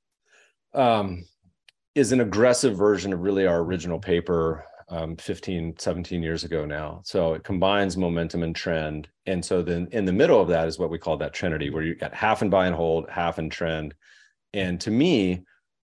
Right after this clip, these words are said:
from an individual standpoint, as well as an institution,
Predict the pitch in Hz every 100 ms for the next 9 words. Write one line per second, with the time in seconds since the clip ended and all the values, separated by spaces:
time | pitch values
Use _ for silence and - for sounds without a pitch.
0 | _ _ _ - 101 90 87 - 95 127
1 | 143 139 117 117 - 101 90 - 87 87
2 | - 87 82 92 92 90 - 87 87 85
3 | - 82 90 87 - - 131 - 92 82
4 | 80